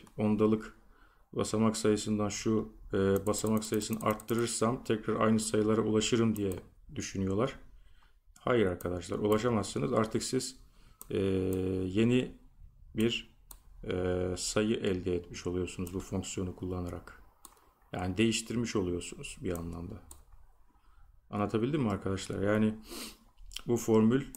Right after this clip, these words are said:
bir anlamda kesip kırpma şeklinde de düşünülebilir. Yani sayıyı, e, virgülden sonrasını kısaltıyorsunuz.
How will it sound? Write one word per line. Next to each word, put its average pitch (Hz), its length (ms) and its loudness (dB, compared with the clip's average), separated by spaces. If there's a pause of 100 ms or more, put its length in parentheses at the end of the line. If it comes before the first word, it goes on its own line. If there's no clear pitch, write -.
(1300)
bir 120 120 2
anlamda 101 600 0 (140)
kesip - 400 -4
kırpma - 540 -2 (160)
şeklinde 95 640 -2
de 87 160 0 (100)
düşünülebilir. 90 840 -6
Yani 92 240 -2
sayıyı, 98 520 0 (840)
e, - 80 -2 (1700)
virgülden 104 440 2
sonrasını 95 540 -4
kısaltıyorsunuz. - 960 -6